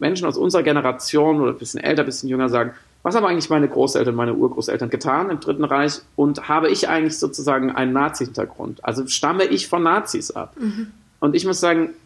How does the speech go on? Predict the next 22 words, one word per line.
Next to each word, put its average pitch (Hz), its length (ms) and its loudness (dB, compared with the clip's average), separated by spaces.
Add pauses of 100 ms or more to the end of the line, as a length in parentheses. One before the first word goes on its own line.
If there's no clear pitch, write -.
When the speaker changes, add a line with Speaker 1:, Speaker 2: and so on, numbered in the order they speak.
Speaker 1:
auch 156 220 0
ich 202 140 2
habe 151 160 2
erst - 260 -2
sehr 175 180 4
spät 151 360 0
angefangen, 131 720 -2 (440)
die 131 380 -4 (280)
familiäre 175 540 2
Geschichte, 160 560 0
die 139 100 -2
bei 135 160 0
uns 190 220 0
erzählt 175 480 2
wurde 123 240 4
oder - 220 2
eben 127 200 2
nicht 190 180 2
erzählt 131 380 2
wurde, 113 240 2
nämlich 120 300 0
dass, - 460 -4